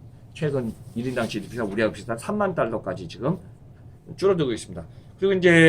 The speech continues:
해외여행 나가다가 보면은 제가 그 위에 다섯 개 나라를 얘기했습니다. 태국, 태국,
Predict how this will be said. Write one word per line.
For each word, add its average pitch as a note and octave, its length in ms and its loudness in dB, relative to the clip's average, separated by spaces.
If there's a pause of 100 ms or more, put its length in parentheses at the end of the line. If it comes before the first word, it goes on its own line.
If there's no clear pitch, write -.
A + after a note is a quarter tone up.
(180)
해외여행 D#3+ 540 12
나가다가 G#2+ 520 4
보면은 G2+ 380 -6
제가 G2+ 220 -2
그 A2 140 0
위에 G#2 460 0 (300)
다섯 - 200 -10
개 G#3+ 80 0
나라를 B2+ 240 4
얘기했습니다. E2+ 420 -10
태국, A3 360 -4 (760)
태국, C3 560 6